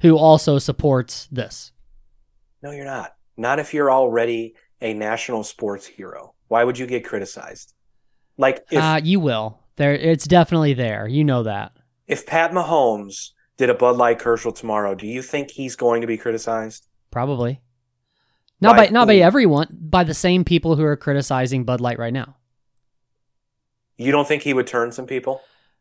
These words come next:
Speaker 1: He might.
Speaker 2: Well, let me, let me, here, but here's, here's my point. So those same people who are criticizing him, are they gonna stop going to games at Arrowhead? Because you know what you're gonna find everywhere at Arrowhead Stadium in Kansas City?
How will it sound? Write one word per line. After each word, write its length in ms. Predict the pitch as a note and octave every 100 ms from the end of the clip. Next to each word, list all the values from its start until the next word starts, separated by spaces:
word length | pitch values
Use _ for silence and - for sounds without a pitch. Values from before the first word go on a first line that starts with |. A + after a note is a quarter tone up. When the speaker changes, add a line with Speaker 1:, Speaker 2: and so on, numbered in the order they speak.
| _
Speaker 1:
He 120 | -
might. 320 | C4+ D3+ A3+ - _ _ _ _ _ _ _ _ _ _ _ _ _ _ _ _ _ _ _ _ _ _ _ _ -
Speaker 2:
Well, 100 | C#3+
let 80 | F3+
me, 200 | F3+ -
let 140 | D#3+
me, 440 | E3 - - - F#3
here, 200 | A3 A3+
but 120 | F3 F3+
here's, 200 | A3+ F#3
here's 280 | E3+ F#3+
my 120 | F3 D3+
point. 300 | D3 A2 - _ _
So 160 | - D3
those 180 | D3+ D#3
same 220 | F3+ G3
people 520 | F#3+ F3+ C#3 B2 - _ _ _
who 100 | C#3+
are 100 | B2+
criticizing 680 | - D3+ D#3 D3+ A2+ G#2+ G2+
him, 340 | G#2 G2 G2+ _ _ _ _ _
are 80 | B2
they 100 | A#2+
gonna 120 | A#2+
stop 300 | - B2+ A2+
going 240 | A#2+ A2 A2
to 40 |
games 480 | G#2+ A2 C3 C#3 - _ _ _
at 120 | G#2+
Arrowhead? 480 | G#2+ A#2+ B2+ C#3 - - _ _
Because 260 | B2+ C#3+ C3+
you 60 |
know 100 | F#3+
what 120 | A#3 G#3+
you're 120 | F#3+
gonna 140 | F#3
find 320 | F3 E3 D#3+
everywhere 480 | C3+ C#3 C#3 C#3 C#3
at 80 | A#2+
Arrowhead 360 | A#2 A#2+ B2 -
Stadium 360 | B2 A#2 A#2
in 100 | A2+
Kansas 300 | G#2+ A#2 A2
City? 220 | A#2 A#2